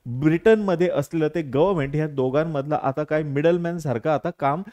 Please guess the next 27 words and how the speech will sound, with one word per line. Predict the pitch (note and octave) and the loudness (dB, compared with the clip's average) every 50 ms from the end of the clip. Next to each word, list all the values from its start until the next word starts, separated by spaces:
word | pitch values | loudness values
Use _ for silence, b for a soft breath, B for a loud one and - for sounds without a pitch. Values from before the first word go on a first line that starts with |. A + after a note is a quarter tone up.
| B B B _ | B B B _
करणार, | - D#3 D3 C#3+ D3 D#3+ F#3+ | 2 2 2 4 4 2 2
हे | A3+ - - D3 - E3 F3 F#3 F#3 | 2 0 -6 -6 -2 0 0 2 4
या | E3 D#3 | 2 2
ठिकाणी | D3 C#3 C3 A2+ A2+ B2+ F3+ | 2 0 -2 -2 -2 -2 -4
सुनिश्चित | F#3+ - - E3+ D#3+ C#3 - - C3 | -6 -6 -4 -4 -4 -4 -4 -6 -6
झालंय. | G#2+ A2+ G#2 F2+ - - _ _ _ _ _ _ | -4 -4 -4 -4 -6 -8 _ _ _ _ _ _
याच्या | A3+ F#3+ F#3 B3 A#3 | 2 4 6 4 2
पुढं | - - A3 A3+ A3+ G3+ E3+ | 2 2 6 8 8 8 8
लगेच | D#3 E3 F3 G#3+ G#3 - _ - | 8 6 6 4 2 0 _ -4
तीन | G3 G#3+ A3 | -2 -2 0
वर्षामध्ये | G3+ F#3+ F3 - E3+ D#3+ D3+ D#3 G3 | 0 -2 -2 -2 -2 -2 -2 -2 -2
अठराशे | F#3 - - - - D#3 D3+ - - | -2 -2 -2 -2 -2 -4 -2 -2 -4
एकसष्टचा | - - - B2+ - - - D3 C3 - - B2 | -4 -2 -4 -4 -4 -4 -6 -6 -6 -4 -4 -2
कायदा | A2+ G#2+ G2+ F#2+ F#2+ F#2 | 0 0 0 0 0 -2
आला. | - - - _ _ _ _ _ b b b b b b | -4 -6 -12 _ _ _ _ _ b b b b b b
व्हाईसरॉय | B2 D3 E3+ D#3+ - F#3+ F#3+ G3 F#3 b b b b b | 6 6 6 6 4 2 2 2 0 b b b b b
लॉर्ड | - A#2 A#2 A#2 B2 C3+ D3 D#3+ F3+ G#3 A3 A3 - | -2 0 2 4 4 6 6 8 8 8 6 6 4
कॅनिंग | - G3+ F#3+ F#3+ G3+ G3 F#3+ F3 | 4 2 4 4 2 0 -2 0
जो | E3 F#3+ | 0 0
आहे, | F3+ C#3+ F#3 D#3+ C#3 C#3+ E3 G3+ G3+ b b b b _ | 2 4 4 4 4 4 2 2 -2 b b b b _
याने, | C#3+ D#3 F3 G3+ A3 A3+ A3 A3 B B B B | 2 2 4 4 4 2 2 0 B B B B
अ, | - D3+ D#3+ E3 D#3+ - | 4 6 8 8 8 6
अठराशे | - F3 - - A#3 G#3+ - B3+ A#3+ | 6 4 4 2 2 2 4 2 0
बासष्ट | F3 C#3 C3 D#3 E3+ E3+ - - A3+ A3 - G#3+ | 2 6 6 6 6 6 4 2 0 0 0 -2
मध्ये | G3 E3+ D3+ B2+ A#2 C3 C#3+ E3 G3 | -2 0 0 2 4 4 4 6 4
त्याच्या | - - E3+ E3+ - A3+ | 4 2 0 2 2 0
काउन्सिलमध्ये | A3 A3 G#3 G#3 G#3 G#3 - C4 C4 A#3+ A3 G3 C#3 A#2 A2 | 2 4 4 4 4 2 2 2 2 2 2 2 2 2 0